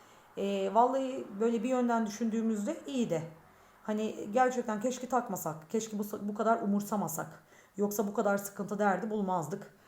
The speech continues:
E, keşke onlar gibi olabilseydik ama bunların uyanıklığı, e, maddi konularda son günlerde çok fazla işliyor. Yani maddi olarak belki borç istiyorlar, borç alıyorlar, geri ödemiyorlar. Yani tamamen uyanıklık, maddi konularda kafası çalışıyor.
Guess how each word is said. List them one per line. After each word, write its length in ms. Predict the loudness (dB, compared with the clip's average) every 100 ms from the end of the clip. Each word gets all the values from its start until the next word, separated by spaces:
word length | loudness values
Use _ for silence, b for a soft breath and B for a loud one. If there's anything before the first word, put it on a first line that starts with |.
| B B
E, 160 | -4 0
keşke 300 | 2 0 0
onlar 300 | 0 2 0
gibi 160 | 2 2
olabilseydik 800 | 2 0 -2 -4 -2 -2 -2
ama 280 | -2 0 0
bunların 360 | 0 2 2 0
uyanıklığı, 840 | -2 0 2 0 2 4 6 4 0 B B B B -6
e, 140 | -2
maddi 420 | 2 2 2 -2
konularda 540 | -2 -2 2 2 2 0
son 280 | 0 0 0
günlerde 360 | 2 2 0
çok 180 | -4 -8
fazla 380 | 0 0 0 -2
işliyor. 480 | -8 -10 -6 -6 -6 -10 B B B B -2
Yani 320 | 4 4 4
maddi 380 | 4 2 2 4
olarak 400 | 4 6 4 6
belki 320 | 4 4 0
borç 260 | 2 2 -2
istiyorlar, 540 | -6 -2 2 4 4
borç 240 | 4 2
alıyorlar, 380 | 0 0 2 2
geri 260 | 0 0 0
ödemiyorlar. 540 | 0 -2 -2 2 2
Yani 280 | 4 2 2
tamamen 380 | 2 4 2 0
uyanıklık, 640 | 0 2 2 0 -4 -6 B B B 2
maddi 420 | 4 4 0 0
konularda 540 | 2 4 6 6 4
kafası 380 | -2 -6 -8 -8
çalışıyor. 540 | -6 -6 -6 -2 0